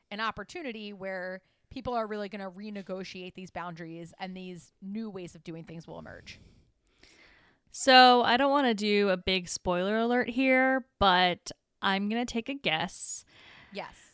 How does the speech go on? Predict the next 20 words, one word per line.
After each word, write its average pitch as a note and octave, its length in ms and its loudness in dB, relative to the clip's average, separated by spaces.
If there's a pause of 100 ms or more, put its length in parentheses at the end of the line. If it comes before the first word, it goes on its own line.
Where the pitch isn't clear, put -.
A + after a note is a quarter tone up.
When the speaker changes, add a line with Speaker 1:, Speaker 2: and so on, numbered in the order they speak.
(120)
Speaker 2:
Because A#3+ 720 10
we A#3+ 160 4
have A3+ 440 8
a A3 100 0
lot G#3+ 460 6
of G3 160 -4
data F#3 460 2
already F3+ 440 -2
that E3+ 180 -6 (440)
I'm G3+ 100 -2
assuming A3 680 2 (160)
many C4+ 400 6
listeners G#3 520 0
have F#3 160 -8
probably C4 480 4
seen F3 520 -6 (440)
that F3+ 440 4
women A3 640 2
are F3+ 480 0
generally F#3+ 520 0